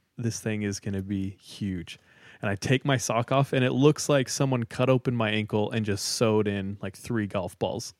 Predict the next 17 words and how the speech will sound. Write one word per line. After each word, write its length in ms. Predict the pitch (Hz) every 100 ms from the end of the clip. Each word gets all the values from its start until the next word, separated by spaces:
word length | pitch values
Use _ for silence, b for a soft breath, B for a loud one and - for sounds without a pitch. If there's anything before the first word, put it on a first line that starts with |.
| -
on 120 | 127
the 60 | 110
side 200 | 117 101
of 60 |
my 100 | -
foot. 300 | - 104 101 147
<laughs> 60 | - - 196 208 269 247 - - 147 117 - - - 110 104 B B 98 B B B B B B B _ -
Long 240 | 151 208
story 300 | 202 208 190
short, 380 | 185 - 180 180 -
I 120 | 131
sprained 420 | - - 175 170
my 140 | 156
ankle 380 | 143 139 147 135
hella 320 | 113 139 139 123
bad, 460 | 117 117 117 123 _ -
and 500 | 117 110 110 110